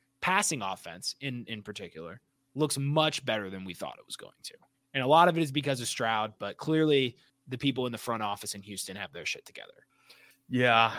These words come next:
Speaker 2: except for, you know, giving up their first round pick next
Speaker 1: Yeah,
Speaker 2: year.
Speaker 1: that was,
Speaker 2: Anyway.
Speaker 1: that was ridiculous. But, like,
Speaker 2: Yeah.
Speaker 1: in, in terms of, in
Speaker 2: They got
Speaker 1: terms of how they're utilizing the people that they do have in the building on offense, they're doing a really good job of it.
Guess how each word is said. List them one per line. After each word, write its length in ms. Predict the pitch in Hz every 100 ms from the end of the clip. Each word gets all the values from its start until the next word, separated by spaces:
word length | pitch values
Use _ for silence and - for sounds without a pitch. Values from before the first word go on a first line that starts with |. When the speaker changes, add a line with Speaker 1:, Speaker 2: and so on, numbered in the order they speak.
| - - -
Speaker 2:
except 380 | 127 - 123 -
for, 180 | 110
you 80 | 107
know, 160 | 104 98
giving 240 | 98 98
up 140 | 95 -
their 260 | 90 98 _ _ _
first 260 | 101 101 -
round 180 | 90
pick 240 | - 110 -
next 240 | 92 -
Speaker 1:
Yeah, 100 | 151
Speaker 2:
year. 60 | 151
Speaker 1:
that 180 | 160 180
was, 120 | 160
Speaker 2:
Anyway. 160 | 135 156
Speaker 1:
that 100 | 175
was 240 | 156 139
ridiculous. 640 | 147 139 110 87 80 - 127
But, 320 | 139 120 107
like, 140 | 127 117
Speaker 2:
Yeah. 180 | 101 98 - - _ _ - - 196 165
Speaker 1:
in, 60 | 196
in 40 |
terms 340 | 202 233 233 214
of, 320 | 208 185 151
in 100 | 190
Speaker 2:
They 100 | 190
got 140 | - 131
Speaker 1:
terms 160 | 202
of 80 | 202
how 180 | 180 196
they're 100 | 208
utilizing 640 | 185 156 170 180 180 165 170
the 80 |
people 220 | 151 180 156
that 140 | 139
they 100 | 135
do 320 | 135 214 269
have 300 | 151 131 226
in 60 | 131
the 60 |
building 480 | 117 123 117 113 113
on 180 | 117 143
offense, 460 | 147 160 - 113 110
they're 120 | 131
doing 280 | 143 156 160
a 60 |
really 240 | 139 127 120
good 120 | 117
job 280 | 107 101 95
of 80 |
it. 100 | -